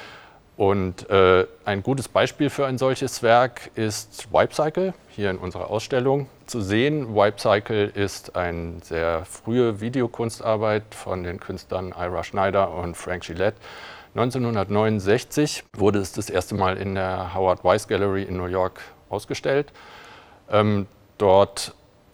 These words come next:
wurde es für einen gewissen Zeitraum gezeigt und danach allerdings wieder abgebaut.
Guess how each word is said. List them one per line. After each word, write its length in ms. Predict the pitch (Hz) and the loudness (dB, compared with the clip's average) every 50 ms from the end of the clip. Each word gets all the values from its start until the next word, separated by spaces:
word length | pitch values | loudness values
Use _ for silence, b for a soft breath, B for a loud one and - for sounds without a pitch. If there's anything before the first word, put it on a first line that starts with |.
| _ _ _ - | _ _ _ -8
wurde 340 | 139 117 113 113 110 101 104 | -6 -2 0 0 0 0 0
es 160 | 95 95 - | -4 -4 -4
für 160 | - - 104 | -2 0 0
einen 180 | 95 90 92 95 | 0 0 0 -2
gewissen 300 | 92 90 90 - 98 92 | -4 -6 -6 -8 -8 -6
Zeitraum 440 | - 95 98 98 - 107 92 95 | -2 -2 -2 0 0 0 0 0
gezeigt 680 | 92 90 - - 92 90 107 123 - - - - - - - - | -2 -6 -4 2 4 4 4 4 0 -6 -14 -14 -14 -14 -6 -4
und 320 | 101 98 104 101 - - | -2 -2 -2 -2 -2 -2
danach 480 | 101 95 85 - 95 104 - - - - | -2 0 0 0 0 0 -2 -4 -12 -4
allerdings 560 | 107 107 104 107 117 113 - - - - - | -4 -2 -2 -2 -4 -8 -8 -10 -16 -12 -10
wieder 240 | 104 98 117 - - | -2 -2 0 0 0
abgebaut. 540 | - - - 82 - 80 78 76 - - | -2 -2 -2 0 0 0 0 0 -2 -8